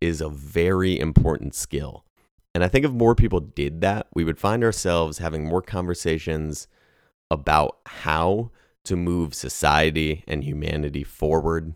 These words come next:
how to help other people, how to be productive. And instead of the sort of fighting and the arguing that you see, um, c-,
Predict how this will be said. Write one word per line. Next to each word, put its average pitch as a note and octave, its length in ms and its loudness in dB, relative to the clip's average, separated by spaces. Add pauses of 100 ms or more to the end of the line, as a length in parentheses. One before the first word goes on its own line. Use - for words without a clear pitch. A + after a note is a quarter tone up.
(800)
how E2+ 300 0
to C#2 260 -6
help - 380 -4
other D#2+ 220 -2
people, D2+ 520 0 (680)
how E2 260 2
to D#2 340 -2
be D2 340 -4
productive. D2 960 0 (720)
And E2+ 640 -2 (140)
instead B2 640 2
of F2 580 0 (180)
the E2+ 100 -6
sort F#2 180 0
of D#2+ 120 0
fighting D#2+ 520 0
and D#2 100 -2
the D#2 80 0
arguing D#2 460 0
that - 140 -6
you D2+ 100 -2
see, D2 640 -2 (180)
um, D2 520 -8 (760)
c-, - 60 -14